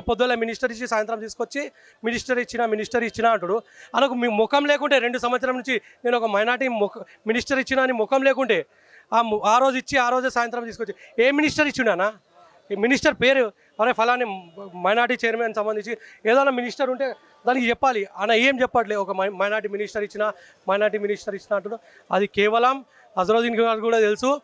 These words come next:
పది, పదకొండు తారీఖు రాడు, ఈడ ఎలక్షన్ ఉంది, పద్నాలుగు తారీఖు రిజల్ట్ ఉంది, పదిహేను తారీఖుకి ఇదే మీరు చూస్తూ ఉండండి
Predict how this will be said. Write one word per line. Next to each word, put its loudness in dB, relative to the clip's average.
పది, 4
పదకొండు 2
తారీఖు 0
రాడు, 0
ఈడ 0
ఎలక్షన్ 0
ఉంది, 0
పద్నాలుగు 0
తారీఖు 0
రిజల్ట్ 2
ఉంది, 2
పదిహేను 2
తారీఖుకి 0
ఇదే 4
మీరు 0
చూస్తూ 2
ఉండండి 0